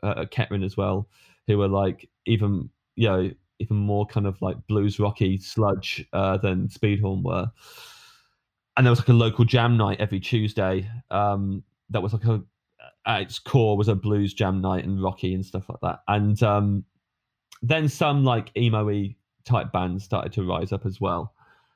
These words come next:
But there was loads more live gigs before we started gigging. And when, when we started doing gigs, there wasn't as many. So we had to put on a lot of them. And, and there's, like,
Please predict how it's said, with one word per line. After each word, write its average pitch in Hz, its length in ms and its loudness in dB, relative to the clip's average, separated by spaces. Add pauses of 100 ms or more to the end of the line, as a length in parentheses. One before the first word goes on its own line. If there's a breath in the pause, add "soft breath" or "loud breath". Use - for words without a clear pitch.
(420 soft breath)
But 120 360 2 (100)
there 139 100 2
was 131 160 2
loads 147 380 2
more 123 520 2 (140)
live 113 360 2
gigs - 500 -6 (320)
before 104 500 -2
we 104 200 -2
started 98 400 -4
gigging. 98 260 -4
And 95 80 -6
when, 101 120 -4
when 110 120 0
we 113 80 2
started 110 380 -2
doing 98 280 -2
gigs, 95 220 -4
there 104 100 0
wasn't 104 340 -2
as 101 160 -4
many. 98 260 0
So 101 160 -2
we 104 120 0
had 98 100 -2
to 104 80 -2
put - 220 -2
on 95 140 -2
a 95 40 -2
lot 95 240 -2
of 92 80 -8
them. 80 280 -6
And, 90 260 -4
and 98 180 -2
there's, 95 180 -4
like, 92 300 -2